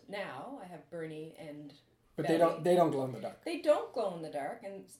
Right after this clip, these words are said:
Speaker 1: therefore they are lacking. They're not as,
Speaker 2: <laughs>
Speaker 1: they're not as entertaining as they could be. But even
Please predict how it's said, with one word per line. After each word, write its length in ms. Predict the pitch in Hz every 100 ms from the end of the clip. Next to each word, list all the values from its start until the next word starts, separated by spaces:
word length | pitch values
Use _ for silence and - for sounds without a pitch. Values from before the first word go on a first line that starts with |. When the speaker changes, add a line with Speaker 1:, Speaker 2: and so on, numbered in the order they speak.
| 185
Speaker 1:
therefore 360 | 214 214 208 190
they 160 | 180
are 120 | 165 156
lacking. 460 | 156 - 170 247 - _ _ - -
They're 180 | 196 190
not 160 | 147
as, 320 | 170 - 147
Speaker 2:
<laughs> 20 | 156
Speaker 1:
they're 880 | 139 147 - - - 120 - 123 226
not 160 | 240
as 140 | 254 254
entertaining 580 | 220 233 247 196 190 175
as 140 | 170
they 140 | 165
could 260 | 165 254 190
be. 100 | 180
But 160 | 233 349
even 200 | 392